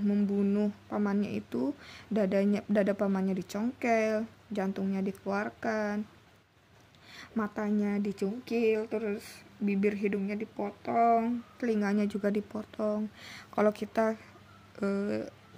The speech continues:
membayangkan betapa sakit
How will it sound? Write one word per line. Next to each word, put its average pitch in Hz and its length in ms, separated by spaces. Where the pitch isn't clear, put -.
membayangkan 220 960
betapa 214 320
sakit 214 320